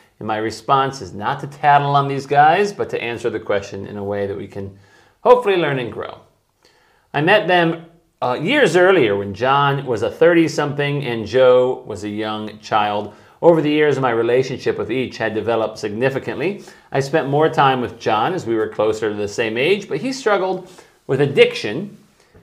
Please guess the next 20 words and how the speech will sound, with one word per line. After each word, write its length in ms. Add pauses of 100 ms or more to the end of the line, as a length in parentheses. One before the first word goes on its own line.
(220)
and 280
would 100
routinely 480
disappear 460
from 160
my 100
life. 400 (480)
There 200
was 140
almost 380
a 60
decade 440
of 120
space 360
where 120
I 80
didn't 180
see 240
Joe 300
either, 480